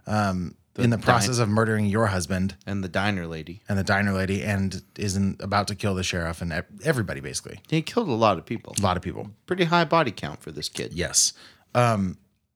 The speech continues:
Speaker 1: so she, like, runs up to the, to his room, looks in his backpack to find his notebook that she saw earlier,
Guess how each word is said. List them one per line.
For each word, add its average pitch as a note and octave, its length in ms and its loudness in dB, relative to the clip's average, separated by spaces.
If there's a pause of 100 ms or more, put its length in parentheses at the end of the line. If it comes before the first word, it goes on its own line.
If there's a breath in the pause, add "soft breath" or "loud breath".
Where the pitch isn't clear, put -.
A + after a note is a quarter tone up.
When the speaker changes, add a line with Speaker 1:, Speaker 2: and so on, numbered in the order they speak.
(140)
Speaker 1:
so B2 300 4
she, D3 260 2
like, A2+ 160 2
runs A#2 220 2
up G#2+ 340 -2
to A2 140 0
the, F#2 300 0 (140)
to G#2+ 100 -2
his G#2 200 2
room, G2 280 4
looks F#2+ 180 0
in F#2+ 60 0
his E2+ 100 -2
backpack F2 380 -4
to F#2 80 -6
find G2 260 0
his E2+ 120 -2
notebook F2+ 360 -4
that E2+ 100 -10
she - 140 -6
saw F2 220 -2
earlier, B2+ 360 0